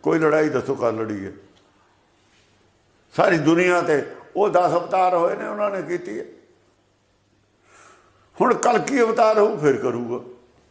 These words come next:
ਗੱਲਾਂ ਬਾਤਾਂ ਨਾਲ ਸਾਰਿਆਂ ਨੂੰ ਮਨਾਇਆ, ਸਮਝਾ ਕੇ। ਗੱਲਾਂ ਬਾਤਾਂ ਨਾਲ ਕੀ? ਸਮਝਾ ਕੇ ਵੀ ਭਾਈ ਆਹ ਫਾਇਦੇ 'ਚ ਆਪਣੇ,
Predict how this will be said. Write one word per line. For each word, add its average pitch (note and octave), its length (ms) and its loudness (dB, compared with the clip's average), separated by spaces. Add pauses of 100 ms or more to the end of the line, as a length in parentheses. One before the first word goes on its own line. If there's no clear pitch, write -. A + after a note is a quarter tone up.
(1300)
ਗੱਲਾਂ B3 280 4
ਬਾਤਾਂ B3 360 2
ਨਾਲ F#3+ 200 0
ਸਾਰਿਆਂ D#3+ 300 2
ਨੂੰ C#3+ 180 -4
ਮਨਾਇਆ, G2+ 360 -4 (720)
ਸਮਝਾ A3+ 460 2
ਕੇ। C#3 280 0 (1700)
ਗੱਲਾਂ F#3 220 0
ਬਾਤਾਂ G3 240 -2
ਨਾਲ A3 140 -8
ਕੀ? A3 140 -4
ਸਮਝਾ G3+ 460 0
ਕੇ G#2+ 220 -4
ਵੀ D#3 140 -6
ਭਾਈ E3 340 -2
ਆਹ F#3 180 2
ਫਾਇਦੇ B2+ 360 -4
'ਚ D#3 80 -8
ਆਪਣੇ, - 300 -6